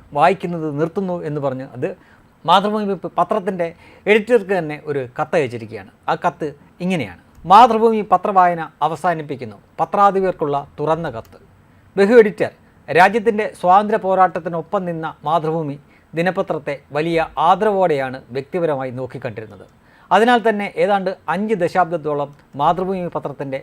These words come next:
വരിക്കാരനുമായിരുന്നു ഈ ഞാൻ. എന്നാൽ ആ പതിവ് ഇനി ഉപേക്ഷിക്കാനാണ് തീരുമാനം." ജൂലൈ രണ്ടിലെ മാതൃഭൂമി പത്രത്തിൻ്റെ മുൻ പേജ് തന്നെ മാധ്യമധർമ്മം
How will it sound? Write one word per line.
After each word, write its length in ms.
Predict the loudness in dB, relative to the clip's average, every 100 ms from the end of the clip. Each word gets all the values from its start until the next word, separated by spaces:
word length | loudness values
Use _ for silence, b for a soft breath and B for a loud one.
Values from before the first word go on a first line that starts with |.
| -6
വരിക്കാരനുമായിരുന്നു 840 | -6 -2 -4 -4 -6 -10 -14 -18 _ _ b b -6
ഈ 40 | -4 -4
ഞാൻ. 140 | -8 _ _ _ _ _ -4
എന്നാൽ 240 | 0 0 -2 -8 _ 0
ആ 40 | 0 0
പതിവ് 300 | -4 -4 -8 _ -8
ഇനി 140 | -8 -4
ഉപേക്ഷിക്കാനാണ് 640 | -4 -4 -6 -4 -4 -8 -12
തീരുമാനം." 340 | -14 -14 -20 _ b b b -2
ജൂലൈ 340 | 0 8 10 10
രണ്ടിലെ 280 | 4 0 2
മാതൃഭൂമി 420 | 2 2 2 -2 0
പത്രത്തിൻ്റെ 480 | -2 -4 -6 -8 -8 -8 -8
മുൻ 120 | -6 -2
പേജ് 220 | -2 0 -4
തന്നെ 180 | -4 -12 _ -2
മാധ്യമധർമ്മം 640 | -2 0 -2 -4 -4 -6